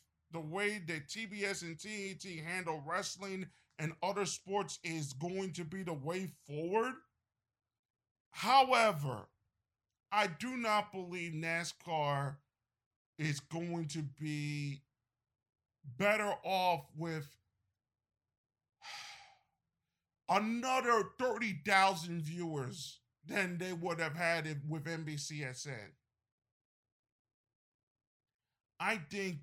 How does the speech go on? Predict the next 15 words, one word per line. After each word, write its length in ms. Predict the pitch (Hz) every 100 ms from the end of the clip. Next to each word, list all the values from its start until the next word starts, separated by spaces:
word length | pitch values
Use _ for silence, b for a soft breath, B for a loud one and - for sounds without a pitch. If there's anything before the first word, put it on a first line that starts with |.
| 156
that 400 | 156 147 135 - - - _ _ _ _ _ _ -
we're 280 | 156 202 -
at 240 | 175 180 -
a 120 | 165
situation 1080 | 143 139 185 156 175 160 160 151 143 151 139
here 560 | 127 139 143 131 113 - _ _ _ _ _ -
concerning 1000 | 127 123 - 180 175 180 175 175 175 160 _ _ _ -
with 320 | 135 139 131 - _ _ _ _ _ _ _ _ _ 135
nascar 1080 | 131 151 165 170 - - 170 147 143 139 139 _ -
and 320 | 127 120 117 - _ -
auto 300 | 156 165 165
racing 840 | 147 139 131 135 - 135 127 127 - _ _ _ _
that 160 | 147 143
I 160 | 139 139
mentioned 1040 | 139 151 170 180 151 - 180 180 175